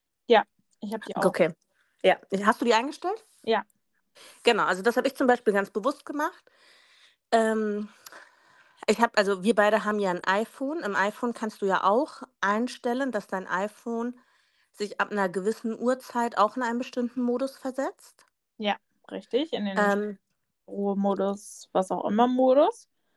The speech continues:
Speaker 2: <coughs> Genau, ich habe diesen Modus, ähm, Self-Care-Modus genannt tatsächlich.
Speaker 1: Mhm.
Speaker 2: Ähm, bei mir ist das dann ein Herz, weil man kann sich ja dann auch aussuchen, was da erscheint, ne? <laughs>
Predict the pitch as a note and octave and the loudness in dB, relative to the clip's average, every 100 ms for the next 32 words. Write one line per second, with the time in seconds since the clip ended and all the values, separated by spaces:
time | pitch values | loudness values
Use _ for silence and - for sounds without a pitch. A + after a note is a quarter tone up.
0 | _ _ - - - A4 - D#4 - - | _ _ -18 -8 -6 -6 -2 0 0 2
1 | G3+ E3+ F3+ A3+ G#3+ G3+ G3 G3 G3+ G3 | 4 4 4 0 0 0 2 2 2 2
2 | - F3 F3 - F#3 F3+ - - E3 D#3+ | 2 2 0 -2 0 0 -2 -6 -6 -4
3 | D#3+ D3+ D3+ - D#3 C#3 C#3 - - - | -6 -6 -8 -10 -10 -10 -10 -14 -14 -12
4 | - F#3+ B3 - _ _ _ _ _ _ | -10 -6 -8 -10 _ _ _ _ _ _
5 | _ A#3+ G#3 F#3+ B3 - _ _ _ _ | _ -4 -2 -4 -8 -14 _ _ _ _
6 | - F#3 F3+ F#3 G3 F#3+ F3 - E3+ D#3 | 2 2 4 2 0 -2 -6 -4 -4 -2
7 | D#3+ C#3+ - D3+ D3 D3 F3+ E3+ E3 D#3+ | -2 -2 -4 -10 -8 -6 -6 -4 -6 -4
8 | D3 - E3 E3+ D#3+ D#3 D#3+ - B2+ C3+ | -4 -4 -4 -6 -6 -2 -2 0 0 0
9 | - - E3 - G#3+ E4 - - B3 | -2 -4 -4 -2 -2 -2 -2 0 2